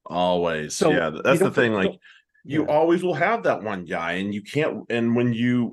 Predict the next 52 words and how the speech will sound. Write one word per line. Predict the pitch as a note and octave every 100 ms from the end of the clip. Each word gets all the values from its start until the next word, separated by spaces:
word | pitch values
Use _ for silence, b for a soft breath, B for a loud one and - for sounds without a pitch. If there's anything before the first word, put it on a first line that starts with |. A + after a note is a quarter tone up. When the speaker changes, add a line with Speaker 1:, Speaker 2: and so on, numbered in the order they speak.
| A2
Speaker 1:
have | C3+ C3+
that | C3+ G2
guy, | C#3+ B2+
you | A#2+ C3+
run | D3 E3+
the | B2+
risk | A#2+ B2
of | C#3 -
shit | C3+ -
like | C3
this | B2+ B2+
happening. | D3 F#3 - - - _
That's | G2+ A#2
the |
Speaker 2:
Yeah. | G#2
Speaker 1:
thing. | G2 C#3 F#2+
Like, | E2+ D#2+ G#2+
you | G#2+
know | A#2+ C#3 E3+
there's | D#3+
gonna | B2 G#2
be | G2
the | F2
one | E2 D2+
asshole, | C#2+ D2 F2+ F2+
so | F#2 F#2 F#2 F#2 b b b b
might | A#2+ F#3
as |
well | E3+
just | E3 A#2+
knock | G#2 A2+
it | G#2+
off | A#2+ F2+ -
because | F2+ G2+ F2+ - -
Speaker 2:
Mm-hmm. | A2+ G#2+
Speaker 1:
while | A#2 G#2 G2 - _ -
ninety-nine | C3+ C3+ D3 E3+ E3 D3+
percent | C3+ C#3+ A#2+
of | A2+
you | G#2+
are | F#2
doing | F#2+ G#2 G2
everything | G2+ A#2 C3
under | A2 G#2
control | G#2+ - F#2 F2+
and, | E2+ F2
and | F#2 F#2 F#2
good, | -
and | F#2+ F#2+
in | F2+
good | F2+ -
fun, | F2 D2+